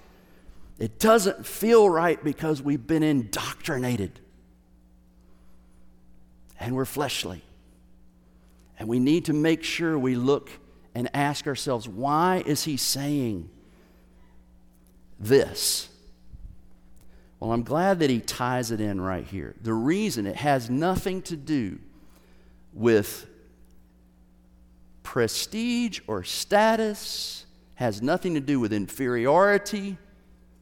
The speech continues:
has nothing to do with that. It has to do with a complementarian creation. And Paul attaches his,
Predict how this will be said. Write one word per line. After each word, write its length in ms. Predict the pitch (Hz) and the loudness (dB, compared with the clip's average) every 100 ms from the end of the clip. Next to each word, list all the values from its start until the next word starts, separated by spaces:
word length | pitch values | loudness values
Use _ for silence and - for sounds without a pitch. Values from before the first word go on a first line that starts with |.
| - _ | -20 _
has 220 | 139 139 | -6 -2
nothing 280 | 185 214 220 | -2 0 -2
to 60 | |
do 160 | 165 196 | -2 -2
with 120 | 196 | 0
that. 220 | 117 - - - - - _ _ - - - - - - - | -2 -6 -14 -18 -20 -20 _ _ -20 -20 -20 -20 -20 -20 0
It 140 | 135 | 0
has 360 | 120 175 240 - | 2 2 2 0
to 120 | 247 | -6
do 260 | 175 151 123 | 0 0 2
with 160 | 117 | 2
a 100 | 117 | 0
complementarian 1900 | 113 - 175 208 233 220 226 214 220 214 - - 190 196 196 196 185 180 175 - - - | 0 -6 -2 -2 -2 -2 0 0 0 -2 -6 -6 -4 -2 -2 -2 -2 -4 -8 -12 -20 -12
creation. 800 | - 156 135 131 127 - - - - - - - - - - - - - - - - - - | -4 0 2 0 0 -4 -8 -14 -20 -20 -20 -20 -20 -20 -20 -20 -20 -20 -20 -20 -20 -6 0
And 240 | 127 120 | 0 0
Paul 580 | - 170 190 226 233 - | 2 6 6 6 4 2
attaches 1080 | 151 - - 208 214 - 110 64 71 - - - - - - - - _ _ _ - - - | -4 -4 -2 0 0 -2 -6 -6 -8 -12 -12 -20 -20 -20 -20 -20 -20 _ _ _ -20 -20 -20
his, 600 | - 170 226 233 190 - | -2 4 4 4 0 -6